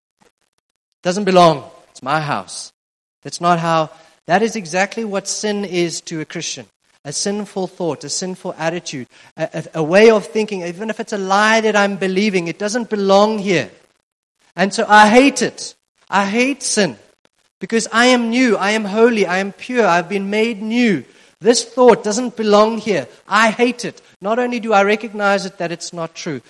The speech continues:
not only do I recognize that it's not from God, I hate it like He hates it.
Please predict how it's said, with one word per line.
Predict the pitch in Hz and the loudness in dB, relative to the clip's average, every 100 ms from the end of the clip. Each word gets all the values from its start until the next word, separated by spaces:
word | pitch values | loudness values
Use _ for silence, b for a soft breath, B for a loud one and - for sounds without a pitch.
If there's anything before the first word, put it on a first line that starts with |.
| b - | b -8
not | 196 | -4
only | 226 226 202 | -4 -4 -2
do | 196 | 2
I | 175 | 4
recognize | 175 196 240 196 190 175 160 - | 2 -2 -6 -6 0 0 -2 -8
that | 160 | -12
it's | 160 | -12
not | 185 170 | -12 -12
from | - 156 | -12 -10
God, | 139 139 123 - b b | -6 -4 -4 -10 b b
I | 156 147 | -8 -6
hate | 156 196 - | -4 -6 -6
it | 202 | -8
like | 147 139 | -4 -6
He | - 180 185 | -6 -8 -8
hates | 156 143 | -8 -10
it. | - | -12